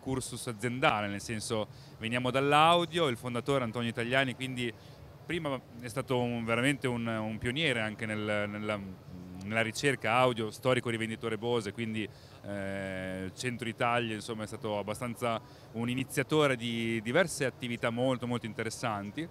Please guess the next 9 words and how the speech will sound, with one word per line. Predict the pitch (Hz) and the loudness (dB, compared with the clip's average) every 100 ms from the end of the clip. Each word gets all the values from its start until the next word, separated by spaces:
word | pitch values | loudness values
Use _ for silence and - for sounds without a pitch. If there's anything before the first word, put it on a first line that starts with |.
| - - - | -10 -8 -2
E | 240 | 2
poi, | 233 240 226 156 | 6 8 8 6
capendo | 131 139 185 170 147 127 | 4 4 6 4 4 0
che | - 147 | 4 4
il | 127 120 | 4 0
video | 151 175 117 | -2 -2 -2
sarebbe | 123 120 123 | -2 0 0
diventato, | 123 127 160 127 107 107 104 - | -2 0 4 4 4 0 -2 -4
intuendo | 107 110 156 135 98 98 95 - - | -4 2 4 6 4 0 0 -4 -20